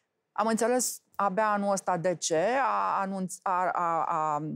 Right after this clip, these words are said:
scris în declarație, a insistat, a subliniat că își asumă întreaga răspundere, că este, are discernământ și că nu vrea să fie supus unei expertize psihiatrice, el insi-, insistând că e, își asumă și e în deplinătatea facultăților mentale.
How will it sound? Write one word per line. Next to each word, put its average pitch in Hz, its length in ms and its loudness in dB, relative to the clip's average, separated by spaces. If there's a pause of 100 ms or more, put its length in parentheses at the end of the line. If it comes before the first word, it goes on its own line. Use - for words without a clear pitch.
(400)
scris 233 460 -2
în 233 120 0
declarație, 175 560 -2
a - 20 -2
insistat, 208 600 -2
a 170 60 -2
subliniat 170 760 -4
că 208 100 -6
își 196 140 -2
asumă 190 500 0
întreaga 185 380 -2
răspundere, 165 560 -4
că 214 80 -4
este, 202 320 -2
are 190 220 0
discernământ 170 1000 -4 (640)
și - 220 -2
că 208 140 0
nu 254 140 2
vrea 202 240 0
să 196 140 -4
fie 190 200 -4
supus 185 360 -10
unei 185 180 -6
expertize 165 500 -6
psihiatrice, 151 800 -6 (180)
el 247 120 0 (240)
insi-, 214 360 0
insistând 208 680 0
că - 140 -2
e, 247 360 0
își 220 180 -2
asumă 269 360 -2
și 254 120 -2
e 247 40 -2
în 240 60 -2
deplinătatea 233 480 -4
facultăților 202 640 -4
mentale. 175 500 -6